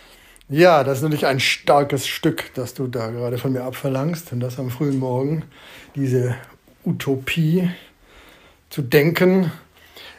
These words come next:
ist natürlich ein wunderbares Experiment und es ist mir ein einfaches, es mir vorzustellen, zumal ich schon seit geraumer Zeit relativ news-reduziert lebe.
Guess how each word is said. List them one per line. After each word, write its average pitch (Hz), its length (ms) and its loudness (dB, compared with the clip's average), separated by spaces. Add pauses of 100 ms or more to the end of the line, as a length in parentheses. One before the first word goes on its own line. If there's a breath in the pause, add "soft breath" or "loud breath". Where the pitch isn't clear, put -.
(140 loud breath)
ist - 220 -4
natürlich 127 320 -4
ein 131 180 -4
wunderbares 156 600 6
Experiment 139 720 2
und 147 300 -4
es 143 140 -4
ist 147 140 2
mir 151 140 2
ein 139 140 -2
einfaches, 165 680 4
es - 220 -6
mir 147 100 4
vorzustellen, 160 840 4
zumal 147 360 0
ich 160 200 -2 (340 loud breath)
schon 160 160 -2
seit 143 220 0
geraumer 165 440 6
Zeit 156 480 4 (560 soft breath)
relativ 165 760 -2
news-reduziert 165 1800 0
lebe. 107 340 -10